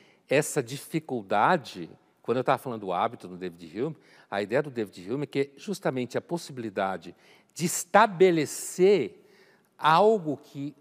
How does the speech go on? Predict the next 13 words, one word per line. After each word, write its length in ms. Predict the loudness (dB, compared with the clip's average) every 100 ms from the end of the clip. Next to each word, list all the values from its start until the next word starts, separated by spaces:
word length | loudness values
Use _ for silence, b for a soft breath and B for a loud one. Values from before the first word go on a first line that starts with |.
| _
a 120 | -12
gente 440 | -8 -10 -10 -14
possa 360 | -8 -6 -6 -8
aproximar 960 | -8 4 6 6 0 -6 -4 0 2 2
da 140 | -4
ideia 260 | -4 -4 -6
de 100 | -8
equilíbrio 600 | -12 -8 -6 -6 -8 -12 b b -4
é 80 |
o 80 | 0
hábito 300 | 0 -2 -10
que 80 | -16
traz. 480 | -10 -10 -10 -16